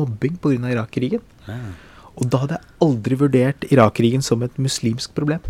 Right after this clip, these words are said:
Speaker 2: Nei.
Speaker 1: Eh, det var første gang jeg ble, og jeg, læreren hadde ingen dårlige intensjoner. Det var bare, han gjorde en oppriktig forsøk på å liksom hjelpe oss,
Speaker 2: Ja.
Speaker 1: eh, for han hadde hørt om dette her, og så tenkte jeg at, eh, «Oi, har dette her noe med islam å gjøre? Det har jeg aldri tenkt på.»
Speaker 2: Nei.
Speaker 1: Og så husker du den Salman Rushdie-fatwaen,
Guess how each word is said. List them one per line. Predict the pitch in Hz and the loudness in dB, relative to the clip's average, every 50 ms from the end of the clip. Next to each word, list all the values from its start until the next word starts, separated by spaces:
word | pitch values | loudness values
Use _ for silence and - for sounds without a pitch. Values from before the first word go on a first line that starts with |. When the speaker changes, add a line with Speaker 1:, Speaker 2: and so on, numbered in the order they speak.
| - - | -8 -6
Speaker 2:
Nei. | - 98 92 - - - - - - - - - - - - | -6 -6 -6 -6 -8 -16 -20 -20 -20 -20 -20 -20 -16 -6 -2
Speaker 1:
Eh, | 143 127 127 | 0 2 4
det | 135 143 | 4 2
var | 147 | 2
første | - - 151 - - - 147 | 0 -4 -8 -6 0 2 2
gang | 127 120 120 | 2 4 2
jeg | 123 123 127 | 0 0 2
ble, | 135 135 | 4 6
og | 139 151 165 | 8 10 10
jeg, | 160 160 147 - 170 | 10 8 8 8 8
læreren | 160 131 123 143 151 | 8 10 8 8 6
hadde | 156 151 156 | 6 4 4
ingen | 156 160 131 131 143 | 4 6 6 6 6
dårlige | 143 139 117 110 117 120 | 6 6 6 6 4 2
intensjoner. | 123 135 135 - - 117 113 127 147 151 - - - - - | 0 -4 -6 0 0 0 2 2 -2 -4 -8 -16 -8 0 4
Det | 135 | 6
var | 135 127 | 6 6
bare, | 131 131 123 123 131 131 127 | 6 6 6 6 6 6 4
han | 123 131 143 147 | 4 2 2 4
gjorde | 135 117 113 117 | 4 6 6 4
en | 127 131 | 4 4
oppriktig | 123 - - 117 113 - - - - 135 135 127 | 0 -2 -2 -6 -6 -6 -6 2 6 6 6 6
forsøk | - 127 - 113 110 - - | 4 2 2 2 0 0 2
på | - 127 | 2 2
å | 123 | 2
liksom | 120 120 123 127 | 2 0 -2 -2
hjelpe | 123 113 110 - - 143 | -2 -2 -2 2 4 4
oss, | 170 175 - - - - | 4 4 2 -8 -10 -10
Speaker 2:
Ja. | - 95 107 123 - - - - - - | -10 -8 -8 -8 -10 -14 -20 -12 -2 0
Speaker 1:
eh, | 127 120 | 0 4
for | - 131 123 | 6 6 6
han | 127 | 6
hadde | 123 127 131 123 | 6 4 4 4
hørt | 123 113 107 98 - - | 2 0 0 -2 -2 -4
om | 120 120 123 | -4 -2 -2
dette | 123 - - | -4 -2 0
her, | 156 196 254 240 - - | 0 0 2 0 0 -2
og | 135 | -2
så | - - 147 | 0 -2 0
tenkte | - 147 117 110 - - | 0 0 -2 -2 0 0
jeg | 127 131 147 165 156 | 2 2 2 2 0
at, | - 135 135 - - | 0 -2 -6 -6 -6
eh, | - 135 135 131 127 - - | -4 -4 -4 -4 -6 -6 -4
«Oi, | 170 185 | -4 -4
har | 170 143 139 135 | -2 -4 -4 -6
dette | 131 120 - | -6 -8 -10
her | 120 123 123 | -12 -10 -8
noe | 120 113 | -8 -8
med | 117 113 | -8 -10
islam | - - - - - | -10 -12 -12 -12 -10
å | 120 | -8
gjøre? | 139 160 165 | -8 -6 -4
Det | 143 135 | -4 -4
har | 160 156 | -4 -6
jeg | 123 | -8
aldri | 120 131 143 - | -8 -8 -10 -10
tenkt | - - 107 110 113 - - - | -10 -10 -10 -10 -10 -14 -16 -14
på.» | - - _ - - - | -14 -14 _ -16 -10 -8
Speaker 2:
Nei. | 110 98 95 - - - - - - - - - - - - - - - | -6 -6 -6 -10 -16 -20 -20 -20 -20 -20 -20 -20 -20 -20 -20 -18 -8 -6
Speaker 1:
Og | 170 - | -4 0
så | - 190 | 2 2
husker | 180 - - 156 151 | 2 2 4 2 2
du | 165 | 4
den | 160 151 | 2 2
Salman | - 143 143 147 147 139 | 0 0 2 2 2 0
Rushdie-fatwaen, | 123 - - 143 - - 131 - 185 202 240 | 0 0 -2 -2 0 0 0 4 4 2 2